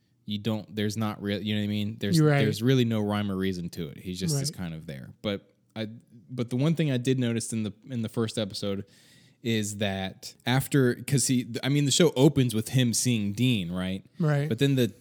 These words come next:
Speaker 1: next time he sees him after that is after he's started drinking at the bar, right? So he's at the bar, been drinking, he sees Dean. I thought that might be significant,
Speaker 2: Right.
Speaker 1: but it turns out it's not
Speaker 2: Nope.
Speaker 1: because there's no, <laughs> like,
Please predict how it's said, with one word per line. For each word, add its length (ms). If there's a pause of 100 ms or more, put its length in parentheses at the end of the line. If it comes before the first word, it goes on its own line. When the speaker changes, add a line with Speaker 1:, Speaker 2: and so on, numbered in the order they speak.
(240)
Speaker 1:
next 320
time 200
he 160
sees 420
him 160
after 400
that 400
is 800 (1080)
after 440
he's 280
started 440
drinking 400
at 140
the 60
bar, 380
right? 300
So 100
he's 180
at 140
the 80
bar, 200
been 140
drinking, 380
he 60
sees 340
Dean. 260
I 80
thought 220
that 120
might 320
be 140
significant, 760
Speaker 2:
Right. 340
Speaker 1:
but 140
it 160
turns 280
out 280 (380)
it's 120
not 80
Speaker 2:
Nope. 180 (220)
Speaker 1:
because 300
there's 220
no, 380
<laughs> 40
like, 320